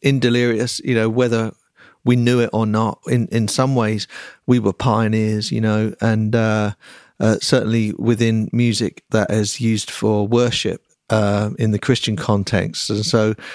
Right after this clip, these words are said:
you know, I, I, I do want to kind of enhance a creative spirit or a pioneering spirit in people. And so, uh, I hope that that's what I leave folks with.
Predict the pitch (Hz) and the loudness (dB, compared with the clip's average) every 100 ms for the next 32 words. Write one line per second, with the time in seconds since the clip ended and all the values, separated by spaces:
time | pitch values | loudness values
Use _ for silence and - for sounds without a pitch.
0 | - _ _ _ _ 123 110 - 120 - | -20 _ _ _ _ 0 0 0 -2 -2
1 | - 113 123 120 117 - - - - - | -2 0 0 0 -4 -12 -20 -20 -20 -20
2 | - - - _ _ - 127 117 - 143 | -20 -20 -20 _ _ -2 -2 0 0 2
3 | 135 113 123 117 - 131 120 113 - - | 2 0 0 -2 -4 0 2 0 -2 -8
4 | _ _ _ - 127 113 104 - 113 101 | _ _ _ -2 0 0 0 -2 0 2
5 | 120 117 - 113 - 113 110 107 - - | 2 0 -2 -6 -2 0 0 -2 -4 -4
6 | - 110 104 98 107 - 120 110 110 107 | 0 0 0 0 -2 -2 0 2 2 0
7 | 101 101 - 110 104 95 - - 104 98 | 0 -4 -4 -2 -2 -4 -8 -4 -4 0
8 | 107 - 90 107 107 - 110 110 104 110 | -2 -2 -2 -2 -4 -2 0 0 0 0
9 | 110 110 104 120 - 101 - 117 - - | -2 -2 0 -2 -2 -4 -2 -4 -4 -6
10 | - 113 110 110 - 165 - 123 | -2 0 0 -2 -4 -6 -6 -8